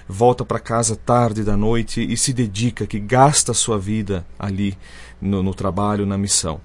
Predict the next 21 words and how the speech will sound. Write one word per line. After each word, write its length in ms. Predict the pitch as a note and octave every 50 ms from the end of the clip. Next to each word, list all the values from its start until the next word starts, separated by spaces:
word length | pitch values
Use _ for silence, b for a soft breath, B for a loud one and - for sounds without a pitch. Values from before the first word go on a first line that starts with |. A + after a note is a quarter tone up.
| B B B B B A#2 A2+ B -
E, 80 | G2 E2 -
e, 380 | G#2+ A2 A2 G#2+ F2+ G2 G2+
e 60 | F#2+
grandes 460 | - G#2+ B2+ D3 E3 F#3 D#3 D3 B2+ A#2+
empresas 560 | B2 A2+ A2 A2 A2 A#2+ A#2+ A2 A2 G#2+ -
também 260 | - G#2 G2 G#2 G#2+
que 120 | G#2 -
fazem 260 | - - G#2 G#2 G#2 G2+
parte 320 | F#2+ - G#2 G#2 - A2
da 80 | G2+ G#2
história 460 | G2+ - - - A#2 A#2 A#2+ A#2 A2+
de 100 | G#2 G#2
Caxias 420 | - G#2 G2 - - - A2 G#2
estão 300 | G2+ G2 - - G#2 G2+
ali 140 | G2 G2+ G2+
dentro 280 | F#2+ G#2+ G#2+ G#2+ - G#2+
do 120 | G2 F#2+
território 580 | - G2+ F#2 F#2+ F#2 - F#2+ F#2+ F#2 F#2+ F2+ - B B B B B B B
da, 500 | D#2+ D2+ F2+ E2+ E2 D#2+ D#2 D2+ C#2+ C#2 C#2+ - - - - -
da 100 | - G2
paróquia. 540 | F#2+ - G#2 F#2+ F#2 F2 E2 - - E2+ F2